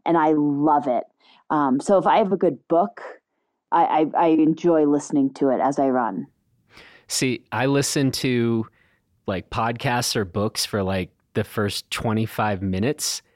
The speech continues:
Speaker 2: and then things start getting hard for me, and that's when I'm like, "All right, it's time to get, like, the, the motivating music going and turn it up real loud so I can't hear myself breathing." That's how, that's my practice.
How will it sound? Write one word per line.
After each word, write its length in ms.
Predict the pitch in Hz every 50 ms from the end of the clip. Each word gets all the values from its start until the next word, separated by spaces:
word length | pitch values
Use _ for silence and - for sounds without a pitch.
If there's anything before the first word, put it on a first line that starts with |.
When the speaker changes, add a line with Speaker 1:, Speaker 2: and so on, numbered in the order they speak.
| _ _ _ _ _ -
Speaker 2:
and 220 | 123 123 117 110
then 380 | 101 117 117 117 120 123 131 135
things 380 | - - 151 135 127 135 131
start 260 | - - 127 120 120 107
getting 240 | 117 113 113 113
hard 340 | 113 101 107 113 117 123 123
for 140 | - - 156
me, 300 | 147 160 160 170 175 -
and 180 | - 139 117 110
that's 300 | 123 120 120 - - -
when 100 | 123 113
I'm 120 | 107 107
like, 180 | 107 107 104 127
"All 60 | 120
right, 140 | 113 110 110
it's 200 | 117 117 - -
time 300 | - 127 117 120 117 107
to 60 | 113
get, 240 | 104 113 110 110 -
like, 360 | 107 104 101 104 101 - _ _ _ _ _ _ _ -
the, 240 | 113 113 107 101 - -
the 140 | 113 113 110
motivating 840 | 107 107 107 107 107 107 110 98 104 107 104 101 107 101 101 101 98
music 440 | 98 98 101 101 98 131 127 104 113
going 420 | 131 127 135 139 143 139 139 -
and 160 | - 104 101
turn 220 | - - - 117 113
it 80 | 107
up 120 | 107 104 -
real 340 | 95 95 98 104 107 104 104
loud 340 | 107 98 101 101 107 110 110
so 140 | - - 98
I 60 | 95
can't 280 | - - 117 107 101
hear 140 | 101 101 104
myself 440 | 104 104 101 104 - - 110 95 92
breathing." 440 | 92 90 92 95 104 107 113 120 117 -
That's 180 | 110 110 98 -
how, 220 | 104 95 87 - _ _
that's 220 | - 104 98 92
my 160 | 92 87 85 85
practice. 640 | - - 82 80 - - 92 87 - - - -